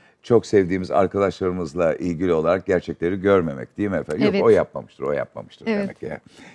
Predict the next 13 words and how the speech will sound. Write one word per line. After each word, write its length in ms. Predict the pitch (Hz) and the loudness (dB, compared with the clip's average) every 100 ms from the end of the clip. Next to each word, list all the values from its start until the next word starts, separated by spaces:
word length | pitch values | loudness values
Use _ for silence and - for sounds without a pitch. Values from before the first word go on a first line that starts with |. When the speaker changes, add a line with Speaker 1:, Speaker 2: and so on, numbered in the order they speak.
| - - | -12 0
Speaker 1:
Ee, 180 | 85 80 - _ _ _ _ _ - | 2 2 -2 _ _ _ _ _ -10
Joseph 680 | 85 80 107 185 147 131 - - _ _ _ _ _ - 73 | -6 2 8 8 10 6 6 -4 _ _ _ _ _ -18 -4
Grcic 500 | 123 131 156 - - - - _ 87 | -2 -2 -4 -8 -8 -10 -12 _ -2
diye 180 | 92 | 0
okuyorum 400 | 73 76 87 85 | 0 -2 0 0
soyadını. 540 | 78 87 76 101 110 87 | 0 -2 0 -2 -2 2
The 80 | 131 | 0
Halo 380 | 113 185 165 | 4 4 4
Effect 320 | - 110 98 - _ _ | 2 2 0 -4 _ _
Fallacy 440 | 185 147 - 90 76 _ _ - | 4 4 0 -6 -8 _ _ -2
adlı 320 | 90 90 82 | 0 0 -2
makalesinde 840 | 82 92 95 87 80 85 98 139 - _ - | 2 2 2 0 -2 -2 0 0 -4 _ 6
ayrıca 480 | 107 147 113 101 | 6 6 4 4